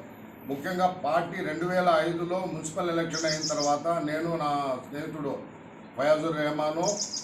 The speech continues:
పోయి ఎక్కడో టీడీపీ వాళ్ళ దగ్గరికి వెళ్ళి, "మాకు చైర్మన్ చేయండి,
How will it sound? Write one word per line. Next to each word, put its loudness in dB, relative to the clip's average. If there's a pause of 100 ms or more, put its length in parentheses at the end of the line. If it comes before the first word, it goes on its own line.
(260)
పోయి 0
ఎక్కడో -2
టీడీపీ 0
వాళ్ళ 4
దగ్గరికి 2
వెళ్ళి, -2 (360)
"మాకు 0
చైర్మన్ 0
చేయండి, 2